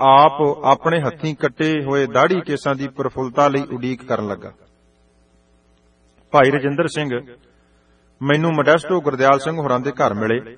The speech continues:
ਤੇ ਆਪਣੀ ਸਾਰੀ ਵਾਰਤਾ ਭਰੀ ਸੰਗਤ ਦੇ ਸਾਹਮਣੇ ਸੁਣਾਈ। ਸਤਿਕਾਰਯੋਗ ਬਾਬਾ ਸੇਵਾ ਸਿੰਘ ਜੀ ਇੱਥੇ ਲਿਖਦੇ ਨੇ ਕਿ ਭਾਈ ਰਜਿੰਦਰ ਸਿੰਘ ਮੈਨੂੰ ਮੋਡੈਸਟੋ ਗੁਰਦਿਆਲ ਸਿੰਘ ਹੋਰਾਂ ਦੇ ਘਰ ਮਿਲੇ ਤੇ ਆਪਣੀ ਇਹ ਸਾਰੀ ਵਾਰਤਾ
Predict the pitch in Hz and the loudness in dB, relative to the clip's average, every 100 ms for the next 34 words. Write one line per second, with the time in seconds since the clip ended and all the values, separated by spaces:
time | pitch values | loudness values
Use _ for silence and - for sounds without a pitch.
0 | _ _ _ _ _ _ _ _ 151 147 | _ _ _ _ _ _ _ _ 2 4
1 | 147 156 147 131 143 139 117 117 120 117 | 4 -2 0 2 2 2 0 0 -2 -2
2 | 120 117 _ _ _ 156 139 - 151 127 | -4 -14 _ _ _ 0 0 -2 -4 -4
3 | 123 120 135 139 107 107 92 95 92 _ | -6 -4 -4 -4 -8 -8 -10 -12 -20 _
4 | - 123 - 127 120 123 113 113 113 107 | -20 -12 0 0 0 -2 -4 -4 -4 -6
5 | 113 113 120 120 113 - 110 104 110 135 | -8 -8 -10 -12 -12 -10 -12 -10 -8 -8
6 | 113 85 110 _ _ _ _ _ 165 156 | -8 -12 -18 _ _ _ _ _ -4 2
7 | 147 143 143 147 170 151 160 143 139 139 | 2 2 0 0 -2 -2 -6 -4 -4 -4
8 | 131 135 127 143 135 151 139 156 127 120 | -6 -8 -8 -6 -2 -2 -4 -6 -4 2
9 | 131 147 143 190 170 135 135 147 147 104 | 4 4 2 -2 -2 -2 -2 -2 -2 0
10 | 107 135 113 - 127 135 156 151 151 151 | -2 -2 -4 -4 0 0 -2 -6 -6 -2
11 | 185 - - 156 180 180 180 175 165 151 | -2 0 0 2 4 4 2 2 -2 -6
12 | - _ 123 123 123 127 127 110 117 | -12 _ 0 2 4 2 2 0 -6